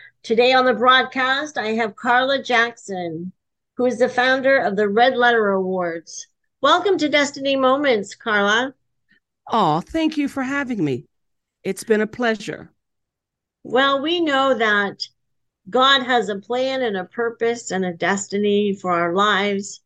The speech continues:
Speaker 1: We know that his word is, uh, powerful, and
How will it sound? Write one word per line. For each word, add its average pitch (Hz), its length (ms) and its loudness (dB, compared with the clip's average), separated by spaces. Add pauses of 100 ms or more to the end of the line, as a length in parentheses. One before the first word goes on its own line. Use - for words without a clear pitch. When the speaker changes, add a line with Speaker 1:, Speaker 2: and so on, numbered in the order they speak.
(460)
Speaker 1:
We 214 180 4
know 254 280 4
that 233 140 2
his 208 260 2
word 233 640 4
is, 190 500 -2 (540)
uh, 156 160 -14 (220)
powerful, 262 840 0 (720)
and 202 680 2